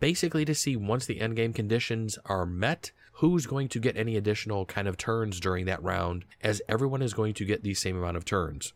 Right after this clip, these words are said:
So if you're playing a four-player game and the second player is the one who actually ends the game, the third and fourth player are going to get turns as well before it gets back to that first player, in which time the game will end and scores will be tallied.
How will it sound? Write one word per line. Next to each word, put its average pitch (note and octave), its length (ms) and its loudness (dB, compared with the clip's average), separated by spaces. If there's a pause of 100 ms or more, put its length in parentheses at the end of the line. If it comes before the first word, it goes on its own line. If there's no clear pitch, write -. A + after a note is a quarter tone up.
So G2 460 4
if A2 100 -4
you're B2+ 100 4
playing C3 220 2
a A#2 60 2
four-player B2+ 480 0
game A2+ 340 0
and G2+ 180 -2
the F#2+ 60 0
second - 380 -2
player A2 260 2
is G2 140 -4
the G2 80 -2
one G#2+ 160 0
who G#2+ 120 -2
actually G#2 380 -4
ends A2+ 160 -2
the A#2 80 -2
game, A#2 280 -2 (120)
the F#2 120 0
third C3 220 2
and G2+ 140 2
fourth C3+ 300 0
player B2+ 280 2
are G#2+ 140 2
going G#2+ 320 0
to G#2+ 160 -4
get G2 240 -2
turns A#2 440 -2
as G2 220 -2
well A2 240 2
before G#2+ 300 0
it E2+ 80 -8
gets G#2 140 -2
back G#2+ 220 -2
to G#2 100 -6
that G2+ 160 -2
first C#3 240 -2
player, C3 340 0 (220)
in A2 180 2
which A#2 240 2
time G#2 320 -2
the F#2 120 -2
game F#2+ 260 -2
will E2+ 180 -4
end C#3 380 -2 (180)
and A2+ 320 -2
scores F2+ 500 0
will F2+ 140 0
be F2 140 -2
tallied. F2 560 -2